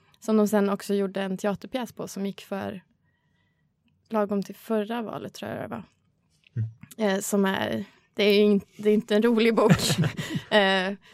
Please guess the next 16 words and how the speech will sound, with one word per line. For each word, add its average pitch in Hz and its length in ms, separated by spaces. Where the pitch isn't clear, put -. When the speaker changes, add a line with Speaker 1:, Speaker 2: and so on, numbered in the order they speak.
Speaker 1:
och - 340
alla 202 240
människor 196 520
dör 185 260
välfärdsdöden, 190 1200
för 190 120
vi 185 120
har 185 100
blivit 117 200
Speaker 3:
Mm. 110 100
Speaker 1:
så 185 160
förslappade 180 760
av 175 200
att 170 140
inte 175 220
kunna, 180 520